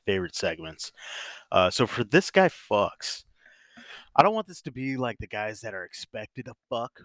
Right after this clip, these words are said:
week in and week out. I want this to be kinda like surprise guys. So starting up, I think this is the perfect candidate 'cause this is a guy that has fucked plenty in the past, surprisingly, but he doesn't do it week in and week out.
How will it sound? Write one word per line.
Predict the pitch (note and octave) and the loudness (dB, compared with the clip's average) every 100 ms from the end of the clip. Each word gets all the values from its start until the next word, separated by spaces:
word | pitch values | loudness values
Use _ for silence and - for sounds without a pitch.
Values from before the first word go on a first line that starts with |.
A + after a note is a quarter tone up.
| _ | _
week | G#2+ G#2+ - | -18 -14 -10
in | A2 | -10
and | G#2+ | -10
week | G2 G2 G2+ | -16 -16 -12
out. | G2 G2+ G2+ | -8 -6 -6
I | |
want | A#2+ C3+ | -8 -8
this | - | -12
to | - | -18
be | G#2+ A2 - | -14 -14 -14
kinda | - A2 G#2 | -12 -8 -6
like | F#2+ F2+ | -6 -8
surprise | - G2+ G2 E2+ E2+ | -12 -10 -8 -8 -8
guys. | - E2+ E2 | -8 -8 -8
So | A#2+ | -8
starting | - B2 C#3+ B2+ | 0 4 4 4
up, | A2+ A2 | 0 0
I | - | -4
think | - B2 | -6 -6
this | G2+ - | -8 -8
is | |
the | - | -8
perfect | G2 - G#2 G2+ | -10 -8 -8 -8
candidate | - G2+ F#2 F2 E2+ - | -8 -8 -8 -8 -10 -10
'cause | G#2 G#2+ | -12 -10
this | D3 | -4
is | |
a | F#3 | -4
guy | C3 A#2+ | 0 0
that | A#2 G#2 | 0 -4
has | G2+ | -8
fucked | - - A#2+ - - | -8 2 2 2 -4
plenty | - A2+ C#3+ C3+ | -8 -4 -2 -4
in | F2 | -6
the | F2 | -4
past, | - C3+ F#2+ A#2 - _ _ - | 4 6 6 2 -12 _ _ -16
surprisingly, | - - G2+ D#3 G2+ F2 G2+ - _ _ _ _ _ _ _ _ | -14 -2 0 0 -4 -10 -14 -18 _ _ _ _ _ _ _ _
but | C3 | 0
he | B2+ | 2
doesn't | D3 D3+ A#2+ | 0 0 -2
do | B2+ | 0
it | C3 - | 0 0
week | G#2 A#2 | 0 0
in | A#2 G#2 | -2 -2
and | F#2+ | -4
week | F#2+ - | -8 0
out. | G2 D#2+ | 0 0